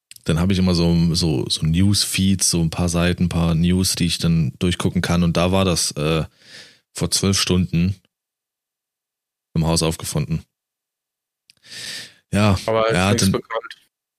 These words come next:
Speaker 1: Nee, aber gut, der, ich weiß gar nicht, er hatte ja viele, ein sehr exzessives Leben, sagen wir's mal so.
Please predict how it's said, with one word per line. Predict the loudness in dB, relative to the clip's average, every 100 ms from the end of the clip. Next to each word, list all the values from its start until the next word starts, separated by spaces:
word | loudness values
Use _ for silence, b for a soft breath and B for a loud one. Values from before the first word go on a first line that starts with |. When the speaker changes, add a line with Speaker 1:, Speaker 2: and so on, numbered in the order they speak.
| _ _ _ _ _
Speaker 1:
Nee, | 0 4 4 2 -6 _
aber | 0 2 2 2
gut, | -2 0
der, | 0 0 -4
ich | -6 -6 0
weiß | 0 0
gar | 0 0
nicht, | 2
er | 0
hatte | 0
ja | 0
viele, | 0 0 2 4 2 0 -4 _ _ _ _ _ _ _
ein | 2 4
sehr | 4 2
exzessives | 0 0 0 0 0 0
Leben, | 2 2 2
sagen | 0
wir's | 0 0
mal | -2
so. | 0 -2 -4